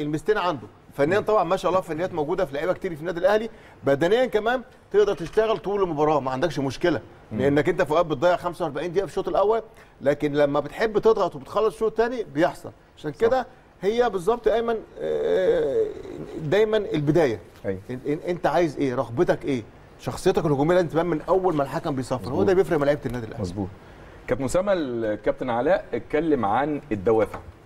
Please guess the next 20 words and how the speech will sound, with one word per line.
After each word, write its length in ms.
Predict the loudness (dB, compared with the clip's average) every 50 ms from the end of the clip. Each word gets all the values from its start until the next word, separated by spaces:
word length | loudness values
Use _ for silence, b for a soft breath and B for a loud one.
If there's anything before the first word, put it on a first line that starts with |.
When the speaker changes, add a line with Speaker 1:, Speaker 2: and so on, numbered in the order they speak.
| -20 -20 -20 -20 -18 -2
Speaker 2:
دوافع 240 | 0 0 0 0 -2
بالنسبه 340 | -4 -4 -6 -4 -4 -4 -4
للفرقتين، 540 | -4 -4 -8 -8 -10 -10 -10 -10 -12 -14 -14 -8
احنا 100 | -6 -6
عارفين 240 | -4 -4 -6 -8 -8
طبعا 280 | -6 -4 -4 -2 -2
دوافع 200 | -2 0 0 -2
بالنسبه 300 | -2 -2 -6 -2 0 0
لل-، 260 | 0 0 -4 -6 -8 -10 -8
للنادي 380 | -8 -8 -6 -6 -6 -4 -2
الاهلي 340 | 0 2 2 2 2 0 -2 B B B B B -2
ولاعيبه 260 | 0 0 0 0 0
النادي 220 | -2 -2 -2 0
الاهلي 200 | 2 2 2 2
وجهازه 260 | 2 2 2 2 0
الفني، 300 | -2 0 0 -2 0 -2
انت 120 | -4 -6 -4
بتلعب 320 | 0 0 0 0 0 -2
على 100 | -2 -4 -4 -6
بطوله 280 | -6 -2 -2 -2 -2